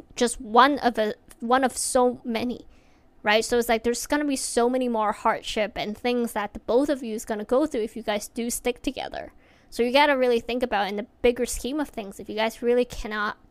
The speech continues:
communicate healthily on a conversation of, like, truly what's making you feel uncomfortable,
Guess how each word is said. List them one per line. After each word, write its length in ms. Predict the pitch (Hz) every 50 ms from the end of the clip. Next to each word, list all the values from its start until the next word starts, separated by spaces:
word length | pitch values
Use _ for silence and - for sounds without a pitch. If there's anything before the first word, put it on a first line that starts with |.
| _ _ _ _ _
communicate 880 | - - - - 226 233 262 330 392 403 330 - - - 196 190 185 - _ _ _ _ _ _ _ _ _ _ _ _ _ _ _ -
healthily 760 | - - 247 294 440 - 453 240 208 208 202 202 208 220 240 - _ _ _ _ _ _ _ _ _ _ _
on 360 | 233 240 240 240 240 240 233
a 80 | - 240
conversation 680 | 240 269 240 226 233 233 - - 294 311 - 320 262 233
of, 120 | 220 233 -
like, 180 | 214 202 202
truly 380 | - - - 302 320 330 320 285
what's 240 | 240 214 208 - -
making 260 | 240 220 220 226 220
you 80 | 220 220
feel 140 | 226 202
uncomfortable, 920 | - 208 - - 302 311 339 320 - - 220 - 196 185 190 220 262 285